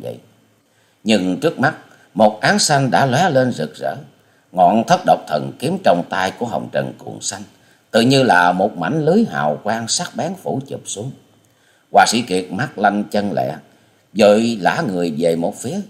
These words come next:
cho thế kiếm của đối phương chém trật vào khoảng không. Ngọn cước của chàng liền đó tốc ngược trở lên như sét bắn, đưa ngay vào chui kiếm của đối phương. Hồng Trần Cuồng Sanh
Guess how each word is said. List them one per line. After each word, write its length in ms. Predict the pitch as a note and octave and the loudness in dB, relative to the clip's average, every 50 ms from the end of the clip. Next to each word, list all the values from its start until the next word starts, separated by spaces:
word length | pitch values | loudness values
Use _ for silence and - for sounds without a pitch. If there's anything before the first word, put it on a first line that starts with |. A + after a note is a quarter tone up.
| _ _ | _ _
cho 320 | - F#2+ F#2 F2 F2 E2+ E2+ | 4 6 6 8 6 6 4
thế 120 | - C#3 D3+ | 2 -4 -4
kiếm 260 | - B2 C#3+ F3 F3 | -2 -6 -6 -6 -6
của 160 | - G2 G#2+ | -2 0 0
đối 140 | A2+ B2+ D#3 | 0 0 -2
phương 320 | C#3+ - E2+ E2+ E2 F2 D#2 | -4 -4 -6 -4 -4 -6 -6
chém 240 | - - C3+ E3+ D#3+ - | -6 -6 -6 -6 -6 -2
trật 140 | - - D2 C#2+ - B1+ | -2 -2 -2 -2 -6 -2
vào 180 | C2 B1+ A#1+ - | 0 0 0 0
khoảng 200 | - C2+ C2 C#2 C#2 | -2 -4 -4 -4 -6
không. 180 | - G#2+ G2 - - _ _ _ _ _ _ _ _ _ _ _ _ | -10 -10 -12 -12 -12 _ _ _ _ _ _ _ _ _ _ _ _
Ngọn 200 | - F2 A2+ B2 | -2 -2 -2 0
cước 200 | - D#3+ G#3 G#3 | 2 0 0 2
của 140 | - C#3 E3+ - | 2 0 0 4
chàng 240 | - G2 F#2 F#2+ F#2 | 4 4 4 4 2
liền 260 | F#2 G2 F#2+ G2+ G2 | 0 0 -2 -4 -4
đó 200 | G2 A2+ F3 G#3 A3 - _ _ | -4 -4 -4 -4 -6 -8 _ _
tốc 260 | E3+ G3+ - - - | 0 0 0 -2 -6
ngược 140 | E2 F2+ G#2 - - | -6 -6 -6 -6 0
trở 140 | - - C#3+ D3 | 2 2 4 6
lên 260 | A#2+ A#2 A2+ A2+ A2 | 6 4 4 4 2
như 200 | G#2+ A2 G#2+ G#2+ | 2 2 0 0
sét 320 | G#2 - - C3 E3 - - | 0 -2 -4 -4 -6 -6 -8
bắn, 200 | G2 G2+ C#3+ F3+ F#3 - _ _ _ _ _ _ _ _ _ _ | -8 -6 -6 -10 -10 -14 _ _ _ _ _ _ _ _ _ _
đưa 160 | G#2 A#2+ A#2 | 2 4 4
ngay 320 | A2 A2 G#2+ G#2+ A2 G#2+ - | 4 4 4 2 2 0 0
vào 220 | D2 D2 B1+ A#1 - - - | 0 0 0 0 -2 -4 -6
chui 160 | G#2+ G#2+ F#2+ - | -6 -6 -6 -4
kiếm 180 | - C3 D#3+ C#3+ - | -6 -6 -6 -6 -6
của 120 | C#2 E2+ | -8 -6
đối 160 | G#2 F#2 A2 C#3 | -6 -6 -8 -8
phương. 220 | C#3 - D3+ C#3 C#3 _ _ _ _ _ _ _ _ _ _ _ _ _ _ _ | -10 -12 -16 -16 -16 _ _ _ _ _ _ _ _ _ _ _ _ _ _ _
Hồng 180 | - F#2 F2 - | -4 -4 -2 0
Trần 220 | E2+ E2 D#2+ D#2+ D#2+ | 0 0 0 -2 -4
Cuồng 260 | D#2+ D#2+ D#2 D2 C#2+ | -4 -4 -4 -4 -4
Sanh 280 | - - A#2 A2+ A2+ | -4 -4 -2 -2 -2